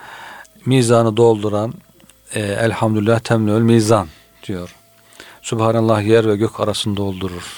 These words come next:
diye, e, Cenab-ı Hakk'ın razı olduğu bir söz olduğunu ifade ediyor.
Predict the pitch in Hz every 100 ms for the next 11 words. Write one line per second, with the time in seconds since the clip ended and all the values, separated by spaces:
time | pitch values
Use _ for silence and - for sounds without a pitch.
0 | - 95 95 131 - _ - - - -
1 | - - 104 107 123 120 107 104 - 110
2 | 110 113 107 101 95 107 139 139 - 123
3 | - 139 120 107 95 92 92 82 - _
4 | - _ - - 107 95 92 101 135